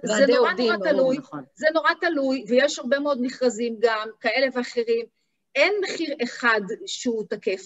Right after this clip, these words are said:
Speaker 1: אני אומרת שאם מישהו היום מתקשר לחודש יולי ספציפית, נתתי את המחיר הספציפי הזה,
Speaker 2: כן.
Speaker 1: אבל עוד פעם, יש לנו, שוב, מ-, גם מלונות אחרים, ויש מלונות באזור החוף,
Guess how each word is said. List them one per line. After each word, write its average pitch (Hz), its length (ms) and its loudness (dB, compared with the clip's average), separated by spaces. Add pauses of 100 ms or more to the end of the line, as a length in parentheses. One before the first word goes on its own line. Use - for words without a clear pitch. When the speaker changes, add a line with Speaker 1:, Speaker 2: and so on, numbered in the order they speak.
Speaker 1:
אני 214 120 -6
אומרת 254 380 -2
שאם - 280 -4
מישהו 302 220 -6
היום 262 120 0
מתקשר 285 460 -4
לחודש 240 420 -6
יולי 320 200 -6
ספציפית, 349 580 -6
נתתי 294 320 -4
את - 40 -16
המחיר 247 320 -6
הספציפי 226 560 -8
הזה, 220 160 0 (140)
Speaker 2:
כן. - 60 -16 (340)
Speaker 1:
אבל 247 340 2
עוד 339 200 -4
פעם, 233 220 -2 (380)
יש 277 240 4
לנו, 370 360 -10
שוב, 349 340 -4
מ-, 220 180 -2
גם 254 180 4
מלונות 320 360 -6
אחרים, 240 480 -2
ויש 233 220 2
מלונות 269 340 -4
באזור 240 340 4
החוף, 220 340 -2